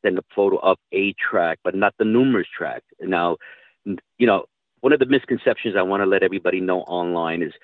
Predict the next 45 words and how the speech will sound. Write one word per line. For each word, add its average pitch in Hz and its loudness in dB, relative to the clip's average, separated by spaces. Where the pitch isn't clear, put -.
just 127 -2
because 123 0
an 101 2
animal 101 2
could - -6
be 92 -10
six - -2
feet, 104 -8
seven 90 0
feet, 98 -12
or 80 -6
five 82 -2
hundred 87 -6
pounds 87 -2
doesn't 87 -2
mean 95 -4
they're 85 -2
always 90 -2
gonna 82 -4
leave 82 -8
a - -8
track. 82 0
I've 123 2
got 101 0
bear 95 4
back 78 -6
here 90 -2
that 82 -2
is 78 -8
up 87 -4
to 85 -10
eight 90 -4
hundred 90 -6
pounds. 71 -4
I 87 -2
got 82 0
photos 95 2
of 87 0
bears 90 4
that 82 -4
were 78 -14
taken 90 -4
across 87 -2
the 78 -4
road. 87 4